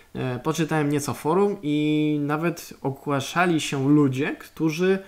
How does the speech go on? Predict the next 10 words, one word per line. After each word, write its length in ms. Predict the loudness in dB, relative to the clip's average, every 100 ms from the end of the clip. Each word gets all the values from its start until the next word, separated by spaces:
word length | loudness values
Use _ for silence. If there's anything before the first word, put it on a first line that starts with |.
| -14 -20 -20 _
e, 340 | -8 -6 -4
tworzyli 460 | -4 0 2 2 0
awatary 720 | 2 2 2 2 4 4 2 -2
specjalnie 640 | -4 -4 0 2 2 2
na 120 | 2
życzenie 520 | 0 -2 -4 -4 -2 -4
tych 280 | -4 -6
innych 340 | -4 -2 -2 -2
graczy. 640 | 0 2 0 -2 -10 -12 -14 _ -20 -20 -20 -20 -20 _ _
E, 40 | -6